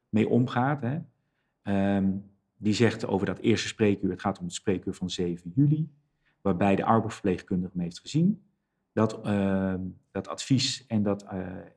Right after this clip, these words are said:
heeft in overleg met de bedrijfsarts plaatsgevonden. Dan citeren ze artikel veertien Arbowet en dan zeggen ze, eh, het kan gedelegeerd worden,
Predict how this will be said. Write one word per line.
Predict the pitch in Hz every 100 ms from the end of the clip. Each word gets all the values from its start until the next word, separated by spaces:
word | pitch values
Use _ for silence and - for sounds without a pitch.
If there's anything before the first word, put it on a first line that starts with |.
| _
heeft | - 104 - _
in | - 104
overleg | 98 110 107
met | 92
de | -
bedrijfsarts | 110 127 - 120
plaatsgevonden. | - 120 113 - 104 101 98 - _ _ _
Dan | 95
citeren | - 98 135 120 101
ze | -
artikel | - - 92
veertien | - 104 - 87
Arbowet | 110 113 110 104 95 - _ _ _ _ _
en | - 107
dan | 101
zeggen | 98 90 95
ze, | 95 87 -
eh, | - 87 87 85 85 _ _ _ _
het | 139 -
kan | 123 107
gedelegeerd | 95 98 90 - 104 104
worden, | 92 92 92